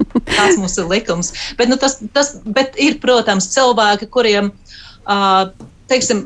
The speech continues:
Speaker 2: bērnu dēļ, tas, tā ir vienkārši traģēdija. Viņi nevar izņemt no skolas bērnus, ā, darbā nelaiž iekšā, nemaz nerunājot par problēmām uz robežām.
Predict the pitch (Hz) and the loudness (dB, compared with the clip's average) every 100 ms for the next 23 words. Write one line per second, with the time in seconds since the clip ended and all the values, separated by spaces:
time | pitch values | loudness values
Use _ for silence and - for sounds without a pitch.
0 | 196 262 277 208 190 233 269 285 311 311 | -2 2 2 2 0 0 2 2 0 -2
1 | - - 269 - - - 269 262 403 190 | -6 -6 -6 -8 -12 -2 0 2 0 -2
2 | - 311 392 185 165 170 175 254 330 262 | -2 0 0 0 -2 -2 0 2 2 2
3 | 277 311 196 170 190 185 - 285 269 190 | 0 0 -2 -2 -6 -6 -2 0 2 0
4 | 190 277 302 294 285 - - - - - | 0 2 2 2 2 -2 -12 -18 -12 -4
5 | 208 196 330 247 277 277 302 240 226 311 | -2 2 2 2 4 2 2 0 0 -2
6 | 302 - 220 196 226 233 233 269 233 220 | -4 -2 0 0 0 0 0 0 0 -2
7 | 220 220 262 220 208 214 214 269 233 160 | -4 -6 -2 0 0 0 -2 -2 -2 -2
8 | - 156 170 | -8 -8 -12